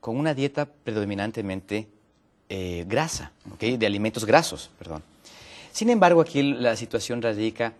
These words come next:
en qué tipo de grasas es lo que ellos comían comparado con lo que comemos hoy, ¿no es cierto? ¿Por qué esta situación del sobrepeso, de la obesidad y de los problemas crónico-degenerativos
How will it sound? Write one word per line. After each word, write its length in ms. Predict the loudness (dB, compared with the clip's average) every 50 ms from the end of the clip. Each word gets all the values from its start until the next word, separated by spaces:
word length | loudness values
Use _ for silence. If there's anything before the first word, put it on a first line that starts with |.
| _ _ -12
en 140 | -10 -10 -10
qué 240 | -8 -6 -6 -6 -6
tipo 480 | -6 -6 -6 -6 -6 -6 -6 -6 -6
de 180 | -6 -6 -8 -8
grasas 680 | -6 -6 -4 -4 -4 -6 -8 -10 -12 -12 -12 -14 -16 _ _ _ _ _ _ _ _ _
es 300 | -8 -6 -6 -6 -8 -10 -12
lo 240 | -10 -8 -8 -8 -8
que 240 | -10 -12 -12 -12 -12 -10
ellos 240 | -8 -8 -6 -8 -8
comían 400 | -8 -8 -8 -6 -6 -6 -8 -8
comparado 400 | -12 -12 -10 -8 -6 -6 -6 -6
con 120 | -8 -10
lo 40 | -12
que 80 | -12 -14
comemos 380 | -14 -12 -12 -10 -8 -6 -4
hoy, 180 | -2 -2 -2 -4 -6 _ _ _ _ _ _ -20 -20 _ _ _ _ -16
¿no 60 | -12
es 40 | -6 -2
cierto? 360 | -2 -2 -2 -2 -4 -8 -8 -10 -16 -20 -20 -6 -2
¿Por 160 | 0 0 0
qué 300 | 2 2 4 4 4 4
esta 160 | 2 -2 -4 -6
situación 720 | -4 0 0 0 0 0 -2 0 2 2 2 2 0 -2
del 200 | -4 -6 -6 -6
sobrepeso, 680 | -4 -6 -6 -4 -4 -6 -4 -2 -2 -2 -2 -2 -4 -4
de 60 | -2
la 80 | -2 -2 0
obesidad 680 | 0 0 0 0 -2 -2 -4 -6 -4 -2 -2 -4 -4 -6 -10
y 40 | -12
de 100 | -10 -8
los 200 | -8 -8 -10 -12
problemas 520 | -18 _ -12 -4 0 0 0 0 0 -4
crónico-degenerativos 1160 | -4 -4 -2 -2 -2 -2 -2 -2 -4 -4 -4 -4 -4 -4 -4 -4 -4 -4 -4 -2 -4 -4 -6